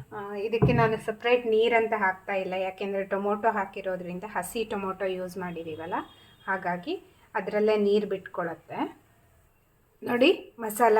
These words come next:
ಚೆನ್ನಾಗಿ ಗ್ರೈಂಡ್ ಆಗಿದೆ. ಕಲರ್ ನೋಡಿ, ಘಮ ಘಮ ಅಂತ ಪರಿಮಳನೂ ಸಹ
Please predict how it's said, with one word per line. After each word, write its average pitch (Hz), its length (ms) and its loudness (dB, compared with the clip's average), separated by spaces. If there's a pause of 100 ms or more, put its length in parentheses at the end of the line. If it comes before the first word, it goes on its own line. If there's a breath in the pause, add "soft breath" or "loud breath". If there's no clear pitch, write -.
ಚೆನ್ನಾಗಿ 214 480 2
ಗ್ರೈಂಡ್ 202 420 2
ಆಗಿದೆ. 196 320 0
ಕಲರ್ 208 420 -2
ನೋಡಿ, 202 500 -2 (280 loud breath)
ಘಮ 180 260 -4
ಘಮ 202 280 0
ಅಂತ 233 260 4 (160)
ಪರಿಮಳನೂ 226 560 4
ಸಹ 214 220 -4